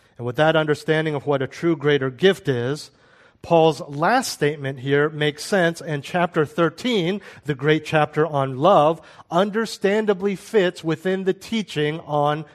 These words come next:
spiritual gifts. Because the more excellent way, as he puts it at the end of the chapter, is the way of love, which he will expand on in chapter thirteen. Not that love is a spiritual gift. It is not.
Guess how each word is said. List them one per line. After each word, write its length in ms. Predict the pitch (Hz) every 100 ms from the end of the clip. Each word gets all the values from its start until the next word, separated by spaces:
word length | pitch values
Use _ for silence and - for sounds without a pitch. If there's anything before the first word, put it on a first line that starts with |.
| -
spiritual 720 | - 147 135 131 147 135 131 _ 151
gifts. 580 | 156 131 - - - - _ _ _ _ _ _ _ _ _ _ -
Because 520 | 156 - 160 156 139 - -
the 160 | 135 156
more 280 | 160 160 175
excellent 520 | 196 233 - 160 139
way, 300 | 135 127 135
as 160 | 135 127
he 80 | 131
puts 300 | - 147 165
it 160 | 185
at 180 | 160 127
the 120 | 123
end 200 | 123 127
of 100 | 117
the 60 | 110
chapter, 560 | - 180 185 185 180 170 - - -
is 520 | 196 202 202 190 - - -
the 120 | 175
way 360 | 156 151 151 156
of 240 | 160 139
love, 580 | 143 214 185 143 156 151
which 180 | 185 -
he 100 | 196
will 160 | 190
expand 560 | 180 - - 180 180 151
on 400 | 131 120 123 131 _ _ _ _ -
in 120 | 143
chapter 400 | 131 135 123 131
thirteen. 600 | - 120 110 120 101 95 _ _ _ _ - - _
Not 380 | 143 175 277 285
that 240 | 240 233
love 340 | 185 165 165 175
is 140 | 160
a 40 | 165
spiritual 460 | - 147 143 160
gift. 380 | 139 202 143 -
It 100 | 123
is 160 | 135 139
not. 480 | 156 131 - -